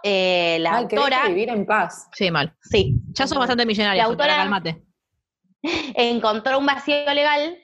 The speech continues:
Speaker 1: y, em, lo que ella dijo es que ella nunca había sacado plata, que un fanfiction es un homenaje a una obra y que se puede hacer porque no es que ella usaba ese fanfiction con fines comerciales.
Speaker 3: Claro, eso iba a preguntar.
Speaker 1: No es
Speaker 3: Ella
Speaker 1: que
Speaker 3: no ganó
Speaker 1: ella
Speaker 3: plata con eso.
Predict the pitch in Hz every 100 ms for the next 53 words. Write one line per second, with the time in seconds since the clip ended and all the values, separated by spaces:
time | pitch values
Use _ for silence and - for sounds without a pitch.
0 | - 254 269 302 240 226 208 202 190 185
1 | 180 170 165 - - - 220 220 220 269
2 | 285 359 277 277 240 247 302 269 247 233
3 | - 175 190 196 214 214 214 269 - -
4 | 185 175 196 202 220 220 240 247 214 208
5 | 180 180 226 - 262 349 - 214 196 196
6 | 214 226 226 262 440 - - - - 214
7 | 202 208 226 - 214 220 240 - 285 240
8 | 277 269 208 202 233 240 220 214 208 -
9 | 233 233 233 202 214 208 233 254 240 196
10 | 190 202 196 190 180 185 175 165 156 -
11 | _ 277 311 339 226 196 - 180 - 440
12 | 156 202 202 220 202 175 170 170 165 165
13 | 151 156